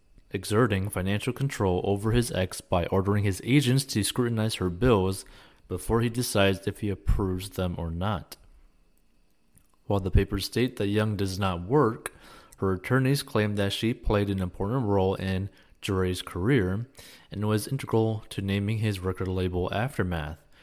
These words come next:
and should be able to continue the lifestyle she had before the divorce. The document also goes into detail about their luxurious lifestyle, which includes five L A homes, a private jet,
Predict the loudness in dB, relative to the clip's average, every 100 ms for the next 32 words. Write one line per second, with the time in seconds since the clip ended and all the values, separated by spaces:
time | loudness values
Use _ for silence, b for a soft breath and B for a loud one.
0 | B B B -8 -6 -4 -2 -2 -2 -2
1 | -2 -2 -2 -2 -2 -2 -2 -2 0 -2
2 | -2 -2 -2 -2 -2 -2 0 -2 -2 -4
3 | -6 -6 -4 -4 -6 -6 -4 -2 0 -2
4 | -6 -10 -14 B B B B B -6 0
5 | 0 0 0 0 0 -2 -2 0 0 -2
6 | -4 -4 0 0 2 0 0 -2 -2 -2
7 | -4 -6 -6 -4 -2 -2 -4 -4 -2 -2
8 | 0 0 2 0 -4 B B B B B
9 | -4 -4 0 0 0 -4 -4 0 2 0
10 | 0 0 0 0 0 -2 -4 -2 2 2
11 | 2 0 -4 -10 B B B -2 0 0
12 | -2 -2 2 2 0 -4 -18